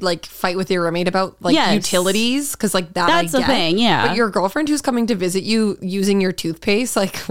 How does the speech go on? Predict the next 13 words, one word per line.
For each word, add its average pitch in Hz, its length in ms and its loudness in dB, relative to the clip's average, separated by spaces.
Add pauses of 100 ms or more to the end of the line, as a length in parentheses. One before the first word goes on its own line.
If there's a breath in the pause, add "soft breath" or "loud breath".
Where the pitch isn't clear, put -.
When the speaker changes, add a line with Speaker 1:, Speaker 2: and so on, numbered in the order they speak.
Speaker 1:
what? 180 500 -2
You're 202 440 2
Speaker 2:
No, 240 280 6
like, 180 180 2
Speaker 1:
psychotic. 160 340 0
Speaker 2:
if 233 100 -2 (200)
anybody 220 540 4
used 180 380 2
my 139 160 0
toothpaste, - 680 -4
I'd 180 120 0
be 170 160 2
like, 151 300 -2